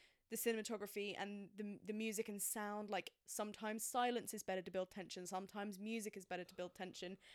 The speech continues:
and they do that really, really well across both films, but it's those little things, those little nuances, and the kind of element of self-insert and imagining yourself in that position that makes Alien just this much more kind of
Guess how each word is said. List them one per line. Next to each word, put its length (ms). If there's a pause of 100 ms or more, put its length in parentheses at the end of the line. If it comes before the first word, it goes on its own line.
(160)
and 100
they 60
do 140
that 180
really, 200
really 180
well 460
across 220
both 260
films, 460
but 320 (840)
it's 120
those 220
little 340
things, 480
those 200
little 200
nuances, 640
and 180
the 120
kind 240
of 100
element 300
of 100
self-insert 840
and 100
imagining 540
yourself 720
in 100
that 180
position 720 (720)
that 280 (340)
makes 380
Alien 340
just 200
this 220
much 360
more 160
kind 240
of 180